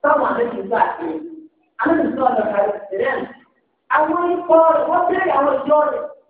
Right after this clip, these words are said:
Bí ká tó lè gbọ́ ọkọ, tí wàá fún ilé ní jáde nínú àpáta yìí.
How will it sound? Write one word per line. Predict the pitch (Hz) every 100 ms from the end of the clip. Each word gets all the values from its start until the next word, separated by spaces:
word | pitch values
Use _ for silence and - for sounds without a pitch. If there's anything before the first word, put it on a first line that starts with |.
| _ _ _ _ _ _
Bí | 359
ká | 381 381
tó | 381 415
lè | 403 403
gbọ́ | 392 262
ọkọ, | 277 302 330 330 330 - -
tí | _
wàá | - 440 -
fún | 302 339
ilé | 330 302
ní | 311 302
jáde | 349 349 285
nínú | 294 311
àpáta | - - - 254 240
yìí. | -